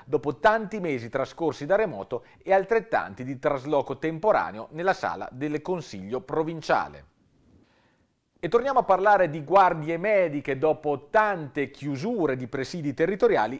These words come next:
ecco finalmente le prime riaperture. La Regione infatti dà l'ok al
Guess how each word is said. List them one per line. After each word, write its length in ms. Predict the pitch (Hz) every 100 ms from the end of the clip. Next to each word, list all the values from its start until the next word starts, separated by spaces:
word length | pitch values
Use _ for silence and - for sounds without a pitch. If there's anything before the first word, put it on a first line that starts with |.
| -
ecco 380 | - 208 - 220
finalmente 720 | 214 220 220 190 117 98 151 -
le 200 | 185 185
prime 380 | - 98 95 117
riaperture. 760 | 139 147 165 151 - 90 80 - _ _ -
La 120 | 98
Regione 320 | 139 196 175
infatti 540 | 131 - 127 - 120 107
dà 240 | 127 -
l'ok 680 | 127 143 139 - 220 135 98 -
al 200 | 120